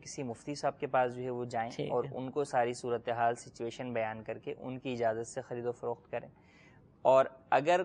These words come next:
Speaker 1: وہ موجود ہے لیکن دیتا نہیں ہے تو اب اس صورت کے اندر اسے مجبور کیا جائے گا اس بات پر کہ اپنی مرہون چیز کو بیچے اور اس میں سے قرض کی ادائیگی ادا کرے۔ اور یہ بات یاد رکھی جائے کہ مرہون جو چیز ہے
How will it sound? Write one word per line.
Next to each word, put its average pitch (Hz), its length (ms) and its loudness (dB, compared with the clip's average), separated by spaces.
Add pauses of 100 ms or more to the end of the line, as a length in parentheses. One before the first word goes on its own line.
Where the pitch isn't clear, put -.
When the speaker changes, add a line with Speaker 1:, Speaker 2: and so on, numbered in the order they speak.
(160)
Speaker 1:
وہ 156 180 2
موجود 147 520 4
ہے 131 160 2
لیکن 131 340 0
دیتا 131 260 4
نہیں 127 240 -6
ہے 127 40 -12 (500)
تو - 140 -6
اب 160 120 4
اس 165 180 -2
صورت 143 300 0
کے 143 80 2
اندر 139 200 0
اسے 135 200 -4
مجبور 131 420 -2
کیا 139 240 2
جائے 117 260 4
گا 123 40 2
اس 123 200 0
بات 113 340 0
پر 147 200 -2
کہ 143 60 0
اپنی 127 220 -4
مرہون 120 460 -6
چیز 120 240 -10
کو 127 120 -6
بیچے 117 340 -6 (960)
اور 143 160 0
اس 131 160 -4
میں 135 120 -4
سے 139 140 -2
قرض 120 320 -2
کی 127 120 0
ادائیگی 101 400 -4
ادا - 240 -8
کرے۔ - 420 -20 (120)
اور 123 140 0
یہ 135 120 0
بات 147 260 6
یاد 147 200 6
رکھی 139 320 -4
جائے 135 240 2
کہ 160 120 -4
مرہون 131 580 -2
جو 160 100 2 (160)
چیز 156 340 -6
ہے 135 240 -2